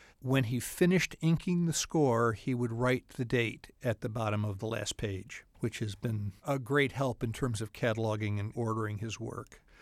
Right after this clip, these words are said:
And in fact, let me here say something about my late colleague, Ronald Huntington, who's the great Rachmaninoff scholar. Huntington made a catalog of Sowerby's works.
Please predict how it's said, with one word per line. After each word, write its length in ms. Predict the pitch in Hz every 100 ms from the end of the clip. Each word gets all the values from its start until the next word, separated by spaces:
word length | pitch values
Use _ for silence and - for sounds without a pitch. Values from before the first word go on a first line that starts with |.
| - -
And 180 | 143
in 40 | 127
fact, 260 | 160 139
let 160 | 160 143
me 180 | 135 113
here 340 | - 147 127
say 340 | - 135 120 110
something 640 | - 127 110 123 113 110 - - - -
about 400 | 117 120 120 131
my 200 | 123 110
late 280 | 113 117 -
colleague, 480 | 127 113 113 107 107
Ronald 360 | 107 107 101
Huntington, 760 | - 131 - 123 - 113 107 107
who's 340 | - 135 117 -
the 80 | 113
great 380 | 127 117 117
Rachmaninoff 580 | 127 113 - 110 110 107
scholar. 560 | - - 104 101 113 - _ - - - -
Huntington 760 | 170 160 135 117 127 110 104 107
made 380 | 113 120 120 110
a 80 |
catalog 600 | 104 - 139 127 117 110 107
of 80 |
Sowerby's 540 | - 117 110 110 107 104
works. 500 | 110 113 - -